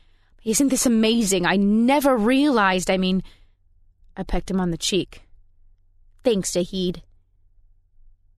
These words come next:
Captain Tennyson stood at the door of the booth. I joined her, and we watched Dahid merge with the transit crowds,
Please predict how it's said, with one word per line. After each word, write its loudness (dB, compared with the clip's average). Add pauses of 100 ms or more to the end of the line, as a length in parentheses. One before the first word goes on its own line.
(480)
Captain -4
Tennyson -4
stood -4
at -6
the -12
door 0
of -6
the -10
booth. -4 (640)
I -4
joined -2
her, -8 (300)
and -4
we 0
watched -2
Dahid -4
merge -2
with -10
the -8
transit -4
crowds, -8